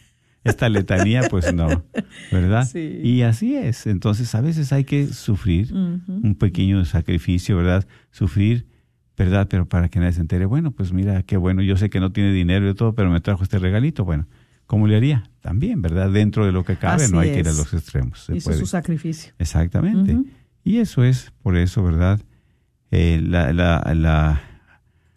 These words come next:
Speaker 1: esposa también, muchas veces la mamá, pues hace un platillo tan rico, ¿verdad? Que le da al esposo de comer y el esposo si tiene buen apetito, come dos veces.
Speaker 2: <laughs>
Speaker 1: Y la esposa a veces se queda sin comer por los niños y por él,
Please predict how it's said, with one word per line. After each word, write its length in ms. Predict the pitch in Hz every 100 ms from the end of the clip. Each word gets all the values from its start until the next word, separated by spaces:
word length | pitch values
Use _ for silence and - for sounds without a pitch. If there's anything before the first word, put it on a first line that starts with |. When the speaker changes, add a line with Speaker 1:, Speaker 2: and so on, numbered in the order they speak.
| _ _
Speaker 1:
esposa 440 | 92 - 95 87 95
también, 440 | 78 80 110 139
muchas 320 | 98 87 95
veces 240 | 90 85 101
la 100 | 90
mamá, 260 | 92 208 -
pues 160 | -
hace 220 | 90 -
un 100 | 92
platillo 440 | 90 92 107 98 90
tan 200 | 92 87
rico, 280 | 110 123 101
¿verdad? 280 | 92 101
Que 120 | - 90
le 100 | 92
da 80 |
al 80 | 92
esposo 300 | 87 - 92
de 80 | 90
comer 360 | 98 113 220 147
y 80 |
el 80 | 95
esposo 260 | 87 117 107
si 40 |
tiene 340 | 101 113 117 104 - - _ _ -
buen 140 | 107 113
apetito, 480 | - 104 107 143 123
come 200 | 95 92
dos 200 | 90 110
veces. 500 | 165 - - - - _
Speaker 2:
<laughs> 440 | 233 - 226 - -
Speaker 1:
Y 280 | 104 107
la 100 | 104
esposa 340 | 107 - 160 165
a 20 |
veces 260 | 151 156 135
se 100 | 123
queda 200 | 143 151
sin 180 | 139 127
comer 560 | 127 160 208 147 - _ _ _ _ _ _ -
por 140 | 113
los 140 | 104 110
niños 260 | 165 160 113
y 40 |
por 200 | 123 147
él, 200 | 202